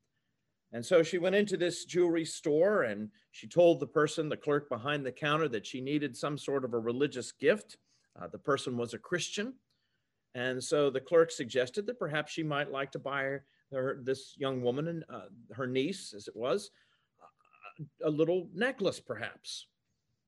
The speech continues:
And she suggested that perhaps she buy her a little cross. And so the woman began to look at all of these crosses. The clerk brought out several of them. They were under the glass.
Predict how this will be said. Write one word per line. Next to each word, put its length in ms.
And 200
she 100
suggested 540
that 100
perhaps 320
she 120
buy 280
her 360
a 60
little 380
cross. 720
And 240
so 380
the 100
woman 400
began 380
to 140
look 260
at 80
all 180
of 80
these 160
crosses. 540
The 100
clerk 400
brought 240
out 260
several 540
of 220
them. 220
They 80
were 200
under 180
the 120
glass. 560